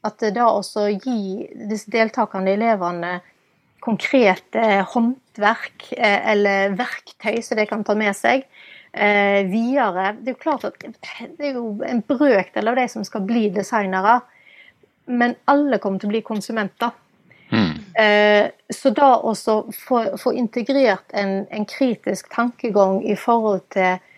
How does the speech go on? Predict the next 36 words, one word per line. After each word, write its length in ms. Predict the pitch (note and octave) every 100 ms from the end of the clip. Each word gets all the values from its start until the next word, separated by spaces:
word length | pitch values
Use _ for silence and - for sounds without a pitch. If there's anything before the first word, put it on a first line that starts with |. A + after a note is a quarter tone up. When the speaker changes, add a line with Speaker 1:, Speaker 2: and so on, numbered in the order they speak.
| _ _ _ _ A#3
Speaker 1:
da 320 | G3+ A#3+ G#3
jeg, 300 | G#3 G3 E3 - -
eh, 400 | G3+ F#3+ F#3 F#3
da 200 | A3 G#3
jeg 160 | F#3 G3
lager 320 | G3 G3 F#3+
nå, 180 | F#3 G3
eller 240 | G3+ G3
da 140 | G3+
produktet 580 | F#3 _ G3+ G3 - G#3+
jeg 160 | G#3 F3
kjøper 440 | - G#3 G#3 - F#3
nå, 120 | F3+ G3 G#3+
da 140 | G#3
jeg, 300 | G3 - G#3+ - B3 B3 -
jeg, 140 | A#3+ - B3 A3 _ _ - -
hva, 160 | C4
hvordan 320 | G#3 C4 A#3+ G3
påvirker 400 | - G3+ G3 -
det 120 | G3+ G3+
miljøet? 500 | G#3 G#3 - - G3+ _ - C3+ -
Å 60 |
få 240 | - D4+ A#3+
den 220 | B3 A#3+
inn 140 | A#3 A#3
allerede 400 | A3+ A3+ A3+ A3
fra 140 | - F#3
barndommen 480 | G3+ G#3+ G#3 G#3+ A3+
av, 200 | B3 C4
da 80 | A#3+
tror 260 | - A#3 G3+
jeg 140 | G3+ -
er, 480 | G#3 G#3+ G3 A3+ - -
kan 180 | A3+
være 300 | G#3 G#3 F#3+ F#3+ F#3 - _ _ _ _ _ _ _ _ _ _ _ _ _ _ _ _
fornuftig. 500 | - D#4+ G3+ - -